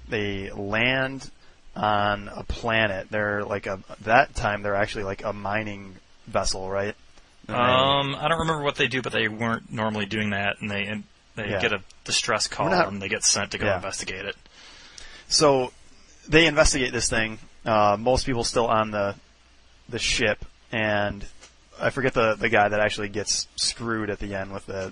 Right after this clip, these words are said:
Speaker 1: the hugger, but
Speaker 2: Uh,
Speaker 1: guy
Speaker 2: John
Speaker 1: gets
Speaker 2: Hurt's
Speaker 1: lowered
Speaker 2: character.
Speaker 1: pretty, yeah, guy finds a hole in, like, the, the plane he's on and lowers himself into it. The hole ends up leading into an actual, like, another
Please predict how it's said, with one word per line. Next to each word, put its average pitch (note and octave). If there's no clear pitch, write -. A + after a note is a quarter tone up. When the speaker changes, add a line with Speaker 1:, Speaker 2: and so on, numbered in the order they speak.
Speaker 1:
the G2+
hugger, G2+
but G2+
Speaker 2:
Uh, G2
Speaker 1:
guy C#3+
Speaker 2:
John G3
Speaker 1:
gets G3
Speaker 2:
Hurt's C#3
Speaker 1:
lowered C#3+
Speaker 2:
character. -
Speaker 1:
pretty, -
yeah, G#2
guy D3+
finds C3+
a B2+
hole A2+
in, A#2+
like, G#2+
the, G#2+
the G#2
plane A#2+
he's A2+
on G2+
and G#2
lowers B2
himself A#2
into G#2
it. F#2+
The A#2
hole C#3+
ends B2
up A#2
leading B2+
into A#2
an A2
actual, A2+
like, G#2+
another A2+